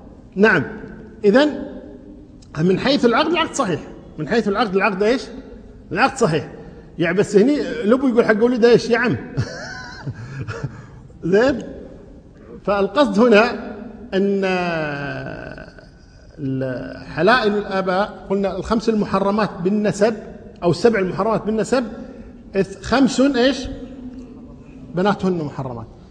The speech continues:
اثنتان بناتهن غير محرمات، وهن إيش قلنا؟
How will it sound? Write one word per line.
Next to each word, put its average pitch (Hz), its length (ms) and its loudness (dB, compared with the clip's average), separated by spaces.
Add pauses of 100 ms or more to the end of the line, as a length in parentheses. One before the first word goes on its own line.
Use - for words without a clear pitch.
(220)
اثنتان 214 480 4
بناتهن 220 460 4
غير 233 260 8 (1120)
محرمات، 151 640 -2
وهن 202 200 4
إيش 202 220 4
قلنا؟ 180 300 -2